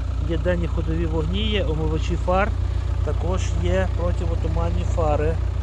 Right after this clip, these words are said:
Передній парктронік теж в автомобіля є. Як ви бачите, бампер, падає сніг, але бампер тут в ідеальному стані. Він без сколів,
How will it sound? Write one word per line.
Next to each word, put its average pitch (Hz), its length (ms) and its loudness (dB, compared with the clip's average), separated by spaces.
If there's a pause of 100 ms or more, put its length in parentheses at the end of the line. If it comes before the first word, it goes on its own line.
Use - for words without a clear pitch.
(320)
Передній 165 480 0
парктронік 180 580 0 (1200)
теж 165 240 2 (340)
в 165 40 0
автомобіля 170 680 0
є. 196 380 2 (1000)
Як 156 120 0
ви 170 80 0
бачите, 170 460 0
бампер, 175 380 2 (400)
падає 170 320 2
сніг, 202 280 0
але 165 160 2
бампер 175 460 2
тут 170 180 -2
в - 20 -2
ідеальному 170 600 0 (540)
стані. 151 480 2
Він 190 100 2 (120)
без 180 260 2
сколів, 190 500 2